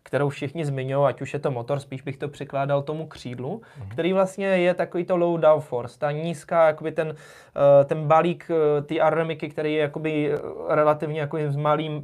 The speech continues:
Speaker 1: přítlakem a tím pádem malým odporem vzduchu, proto jsou rychlí na rovinkách. Ale přijedeme na Monzu, přijedeme do Spa, tam ty křídla jsou taky malý, automaticky.
Speaker 2: Mhm.
Speaker 1: Takže z tohohle ohledu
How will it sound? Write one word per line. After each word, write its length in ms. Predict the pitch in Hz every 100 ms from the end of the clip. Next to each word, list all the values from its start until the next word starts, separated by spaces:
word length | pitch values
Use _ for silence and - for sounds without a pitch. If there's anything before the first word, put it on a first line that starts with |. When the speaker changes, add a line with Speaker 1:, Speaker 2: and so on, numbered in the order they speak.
| -
Speaker 1:
přítlakem 580 | - 160 156 147 156 151
a 60 | 147
tím 200 | 160 147
pádem 280 | 151 147 147
malým 260 | 147 156 156
odporem 380 | 151 165 156
vzduchu, 280 | 135 143 151
proto 260 | 139 143 147
jsou 160 | - 151
rychlí 240 | 147 156
na 100 | 156
rovinkách. 420 | 165 139 113 113
Ale 120 | 135
přijedeme 420 | 131 139 135 143 123
na 200 | 104 - - - -
Monzu, 380 | 156 170 165 165
přijedeme 380 | - 151 151
do 120 | 147 147
Spa, 240 | - 151
tam 180 | 147 147
ty 100 | 160
křídla 280 | - 165 165
jsou 160 | 185
taky 280 | 180 165 240
malý, 340 | 208 135 - -
automaticky. 760 | - 226 247 170 143 - - 98
Speaker 2:
Mhm. 100 | 127 - - - _ -
Speaker 1:
Takže 240 | 160 220
z 80 | 220
tohohle 360 | 190 220 226
ohledu 440 | 156 160 170 190